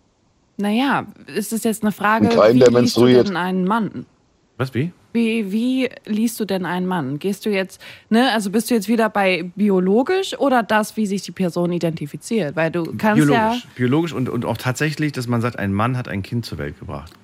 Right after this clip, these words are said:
Speaker 3: Gab's diese Schlagzeile schon? Gab's bestimmt schon mal, oder?
Speaker 1: Weiß nicht.
Speaker 3: Weiß ich nicht,
Speaker 1: Wunder
Speaker 3: aber
Speaker 1: sind möglich. Aber ich meine einfach, also man kann sich ja als Mann identifizieren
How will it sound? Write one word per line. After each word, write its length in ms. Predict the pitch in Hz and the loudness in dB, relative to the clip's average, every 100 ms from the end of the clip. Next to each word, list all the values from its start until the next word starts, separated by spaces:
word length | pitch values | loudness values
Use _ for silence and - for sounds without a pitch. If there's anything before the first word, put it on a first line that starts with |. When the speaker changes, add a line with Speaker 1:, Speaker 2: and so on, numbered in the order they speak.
| _ _ | _ _
Speaker 3:
Gab's 260 | - 117 - | -4 -4 -6
diese 160 | 95 | -8
Schlagzeile 500 | 87 85 80 - 78 | -6 -6 -8 -8 -10
schon? 180 | 78 - | -8 -10
Gab's 220 | 85 78 | -10 -12
bestimmt 300 | - - 82 | -10 -10 -10
schon 100 | - | -10
mal, 100 | 67 | -12
oder? 240 | 62 82 113 _ _ _ _ _ _ _ _ _ _ | -10 -10 -10 _ _ _ _ _ _ _ _ _ _
Speaker 1:
Weiß 280 | 190 185 285 | -8 -8 -6
nicht. 80 | 190 | -4
Speaker 3:
Weiß 100 | - | -4
ich 140 | 87 | -4
nicht, 80 | - | -4
Speaker 1:
Wunder 180 | 214 202 | -4 -2
Speaker 3:
aber 60 | 202 | -2
Speaker 1:
sind 200 | 196 175 | -4 -2
möglich. 480 | 190 220 190 165 175 | -4 -4 -6 -2 -2
Aber 140 | 190 | -2
ich 120 | 208 | -2
meine 220 | 208 220 | -2 -2
einfach, 360 | 170 214 220 214 | -2 -2 -2 -2
also 240 | 196 196 | -2 -2
man 160 | 196 190 | -2 -4
kann 220 | 208 240 | -2 -2
sich 180 | 214 185 | -4 -4
ja 120 | 196 | -4
als 180 | 185 - | -4 -4
Mann 160 | 208 214 | -4 -2
identifizieren 1000 | 190 196 - - 175 233 240 233 240 | -4 -4 -6 -10 -8 -4 -2 0 -2